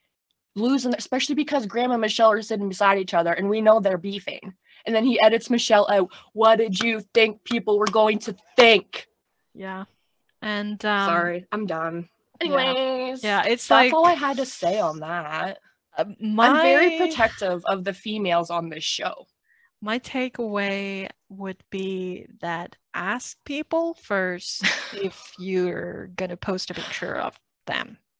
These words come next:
Speaker 2: especially
Speaker 1: I
Speaker 2: if
Speaker 1: know,
Speaker 2: they're
Speaker 1: 'cause,
Speaker 2: making
Speaker 1: like,
Speaker 2: a funny face.
Speaker 1: And who, who would edit their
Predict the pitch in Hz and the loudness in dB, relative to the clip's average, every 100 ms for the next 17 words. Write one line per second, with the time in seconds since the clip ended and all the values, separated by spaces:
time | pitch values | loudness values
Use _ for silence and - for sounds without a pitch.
0 | _ _ _ _ - - 311 - 349 330 | _ _ _ _ -2 2 2 4 4 4
1 | 302 427 277 269 285 - - 208 - 202 | 4 4 4 4 2 2 2 0 0 -2
2 | 202 - - - - - - - _ _ | -2 -10 -12 -12 -12 -16 -16 -20 _ _
3 | - - - _ 370 392 339 - 359 392 | -20 -20 -20 _ 2 4 2 2 6 8
4 | 427 466 - _ _ _ _ _ _ _ | 10 6 4 _ _ _ _ _ _ _
5 | - - 349 403 330 247 302 - _ 285 | -14 2 8 8 8 4 -2 -6 _ 2
6 | 277 - 285 285 330 - 311 285 226 190 | 2 2 2 4 2 0 2 2 2 0